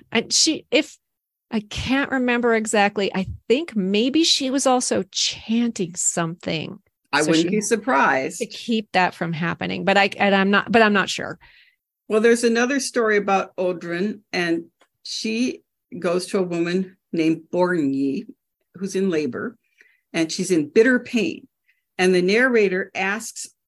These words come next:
Speaker 2: Odrun if she could help Borgny. Borgny sits at the knees of Odrun, who sings Galdr songs, which are magical and powerful. And Borgny gives birth to twins, a boy and a girl.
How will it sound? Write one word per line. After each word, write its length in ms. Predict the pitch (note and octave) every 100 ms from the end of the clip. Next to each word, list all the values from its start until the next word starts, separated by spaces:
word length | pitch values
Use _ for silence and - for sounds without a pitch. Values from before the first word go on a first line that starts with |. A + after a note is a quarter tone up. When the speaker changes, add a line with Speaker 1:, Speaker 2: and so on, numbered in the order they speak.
| _ _ _ -
Speaker 2:
Odrun 440 | F#3 F3 F3 F#3
if 140 | F#3 F3
she 180 | -
could 160 | G3 E3+
help 240 | F3 E3
Borgny. 640 | F3 D3+ C#3+ C3 B2+ B2 G3 _ _ _ _ _ -
Borgny 360 | D#3 D3+ G3+ G3+
sits 580 | - - B3+ - - - -
at 160 | F3
the 80 | F3
knees 680 | E3 E3 F#3 F#3+ G3+ A#3+ - -
of 100 | F3+ -
Odrun, 440 | D#3 E3 F3 F#3
who 120 | F#3+
sings 440 | F3+ - E3 F3 -
Galdr 360 | D#3+ D3 -
songs, 580 | - C#3 B2+ C#3 G#3 - -
which 200 | D3 D#3+
are 100 | C3+
magical 540 | C3+ C#3 D#3+ E3 D#3+
and 140 | E3
powerful. 600 | E3+ C3 C#3+ - - C4+ - _ - _ _
And 340 | F3+ F3 F#3+ -
Borgny 600 | F3 E3+ D#3 F3+ G3 G3+ -
gives 420 | - D#3+ E3+ - - -
birth 240 | D#3 E3 -
to 100 | F3+
twins, 640 | - D#4 D#4 - - - -
a 60 |
boy 280 | D3+ D3 D3
and 100 | E3
a 40 | F#3
girl. 400 | C4+ A#3 -